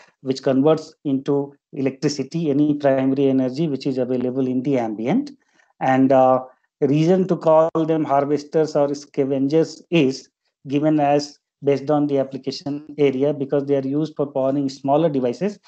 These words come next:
such as smaller nodes, sensor nodes or sensors. That's why this name has been given. And, uh, as you know, that energy harvester could be combined with battery and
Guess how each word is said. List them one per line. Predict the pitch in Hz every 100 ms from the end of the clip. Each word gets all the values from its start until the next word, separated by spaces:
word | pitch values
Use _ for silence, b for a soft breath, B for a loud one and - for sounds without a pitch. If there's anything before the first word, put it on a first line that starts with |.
| b b b
such | - 135
as | 143 135 135
smaller | - 131 131 135 131
nodes, | 131 143 123 -
sensor | 139 127 - 135 131
nodes | 131 131 127 131
or |
sensors. | 123 143 147 143 123 123
That's | 131 123 143
why | 139 139 139
this | 127 -
name | 131 127
has | 123 117
been | 120
given. | 143 135 135 - _ _ _ _ -
And, | 131 131 131 131
uh, | 131 131 127 - _ -
as | 135 120
you | 135 131 131 135 139
know, | 131 139 135 160
that | 135 127
energy | 127 131 135
harvester | 135 131 131 - 135
could | 135
be | 131
combined | 131 127 123 139 143
with | 143 147 _ _ _ _
battery | 127 127 143 147 139 - _ _ _ _ _ b b b _ _ _ _ _ _ _ _ _ -
and | 151 131 165